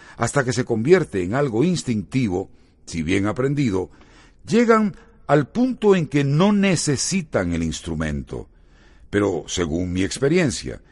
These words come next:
en las etapas iniciales, el tener algo físico como esto es sumamente poderoso.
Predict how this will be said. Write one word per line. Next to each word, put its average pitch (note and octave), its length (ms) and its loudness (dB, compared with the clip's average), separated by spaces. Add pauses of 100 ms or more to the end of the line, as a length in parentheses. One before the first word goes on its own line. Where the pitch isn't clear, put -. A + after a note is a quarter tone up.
(180)
en E2+ 140 -6
las F2 160 -4
etapas A2 380 -2
iniciales, C3+ 720 -2 (300)
el B2 200 2
tener F3+ 340 0
algo E3+ 240 0
físico B2+ 640 -8
como C#3+ 300 0
esto B2 280 0
es A#2 220 -4
sumamente E3 840 -6
poderoso. G2 760 -6